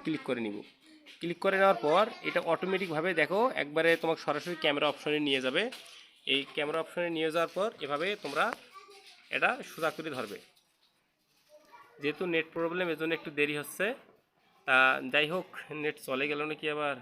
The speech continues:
না, নেট আছে। যেহেতু একটু সময় নেয়, একটু ঘোরে, তারপরে কি করবে দেখো, আর এভাবে তুমি ছবিটা একই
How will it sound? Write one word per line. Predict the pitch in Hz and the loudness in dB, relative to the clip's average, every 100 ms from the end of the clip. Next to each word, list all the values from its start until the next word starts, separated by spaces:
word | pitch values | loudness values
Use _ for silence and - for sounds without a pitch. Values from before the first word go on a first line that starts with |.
| 120 | -8
না, | 151 135 135 | -4 -2 -2
নেট | 139 135 | 0 0
আছে। | 123 135 196 - - - - | 0 -2 -4 -6 -20 -20 -8
যেহেতু | 151 185 180 | -4 -2 -2
একটু | 185 - | -4 -2
সময় | 160 160 | 2 6
নেয়, | 165 156 | 6 4
একটু | 170 127 | -2 -8
ঘোরে, | 139 160 240 - _ _ - - | -4 -4 -4 -10 _ _ -20 -6
তারপরে | 147 143 175 | -4 -4 -8
কি | 180 175 | -8 -8
করবে | 185 165 | -6 -8
দেখো, | 143 214 - _ _ _ _ _ _ _ _ _ _ _ _ _ _ _ _ _ _ _ _ _ _ _ _ - | -8 -10 -12 _ _ _ _ _ _ _ _ _ _ _ _ _ _ _ _ _ _ _ _ _ _ _ _ -6
আর | 147 143 139 - | -2 -2 -2 -4
এভাবে | 151 190 190 | -4 -4 -4
তুমি | 196 196 | -6 -6
ছবিটা | 170 170 180 175 | -8 -4 -2 -2
একই | 160 170 | -2 -6